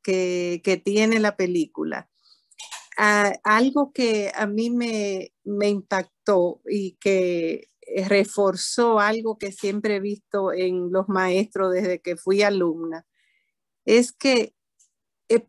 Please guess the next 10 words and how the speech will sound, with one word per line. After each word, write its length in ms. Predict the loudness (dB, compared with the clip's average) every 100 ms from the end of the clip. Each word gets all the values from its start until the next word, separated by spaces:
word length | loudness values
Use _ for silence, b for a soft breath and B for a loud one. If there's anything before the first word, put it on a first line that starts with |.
| 2
por 400 | 4 6 2 -4 -14 _ _ _ -20 -20 -8
muy 1000 | -2 2 2 4 4 4 2 0 -2 -8 _
preparado 760 | -2 0 -2 -2 -2 -2 -6 -10
que 80 |
esté 340 | -14 _ -6 -4
el 140 | -4
maestro 680 | -2 -2 -2 -4 -6 -6 -6
en 120 | -4
su 240 | -6 -6 -4
materia, 960 | -4 -6 -2 0 2 0 0 -4 -6